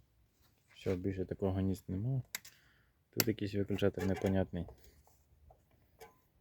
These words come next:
То я не знаю, що тут таке. Можливо, то аварійка. Тут фари ближне, дальне, напевно. І все.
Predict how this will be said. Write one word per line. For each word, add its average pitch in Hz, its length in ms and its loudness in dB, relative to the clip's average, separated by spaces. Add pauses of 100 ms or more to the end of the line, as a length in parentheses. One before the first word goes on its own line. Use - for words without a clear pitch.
(140)
То - 140 -2
я 92 140 2
не 87 160 -2
знаю, 120 360 2
що - 160 -4
тут 101 140 -2
таке. 101 320 -4 (2000)
Можливо, 90 360 0
то 95 140 -2
аварійка. 95 600 2 (1600)
Тут 120 180 -2
фари 104 260 2
ближне, 95 380 -2
дальне, 92 340 -4
напевно. 90 400 -6 (1500)
І 117 140 2
все. 92 360 0